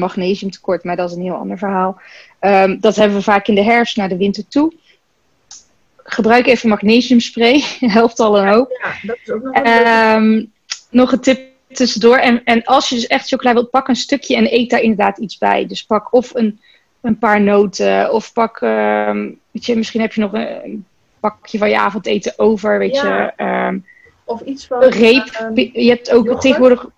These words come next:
Speaker 1: Ja,
Speaker 2: Is dat
Speaker 1: kan ook, maar daar zitten, daar zit je, dat is vooral eiwitten, iets minder koolhydraten. Dus probeer wel,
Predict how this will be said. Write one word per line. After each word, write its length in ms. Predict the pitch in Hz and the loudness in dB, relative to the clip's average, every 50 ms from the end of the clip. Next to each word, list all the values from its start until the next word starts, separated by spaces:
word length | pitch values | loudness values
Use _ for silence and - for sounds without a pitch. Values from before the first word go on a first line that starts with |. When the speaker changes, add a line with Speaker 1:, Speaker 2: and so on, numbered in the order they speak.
| _ _ _ _ _ _ _ _ _ _ _ _ _ _ _ _ _ _ - - - - | _ _ _ _ _ _ _ _ _ _ _ _ _ _ _ _ _ _ -20 -20 -12 -2
Speaker 1:
Ja, 180 | - 262 277 294 | 2 4 4 6
Speaker 2:
Is 60 | 302 | 4
dat 80 | 311 | 4
Speaker 1:
kan 160 | 302 - 269 247 | 4 2 4 4
ook, 100 | 277 269 | 4 4
maar 80 | 302 | 2
daar 100 | 262 269 | 2 2
zitten, 440 | - - 277 233 - 277 262 240 226 | 2 2 0 0 2 0 -2 0 0
daar 180 | 233 240 233 233 | 2 2 2 2
zit 180 | 233 254 240 - | 2 0 0 2
je, 220 | 262 240 226 226 220 | 2 2 2 2 0
dat 100 | 220 226 | -2 -4
is 100 | - - | -6 -6
vooral 200 | - 220 220 - | -2 -2 0 2
eiwitten, 380 | 226 226 233 233 262 247 269 | 2 2 2 2 0 -2 -4
iets 140 | 262 233 - | -6 -2 0
minder 220 | 240 233 220 214 214 | 0 0 0 0 0
koolhydraten. 560 | - 226 226 240 247 233 240 226 226 233 233 | 2 2 2 4 2 2 2 2 2 0 0
Dus 100 | - - | -4 -10
probeer 420 | - - 247 196 202 233 240 226 202 | -4 -4 -2 0 2 4 4 4 4
wel, 500 | 220 220 226 226 233 233 233 233 - | 4 4 4 4 4 4 2 0 -4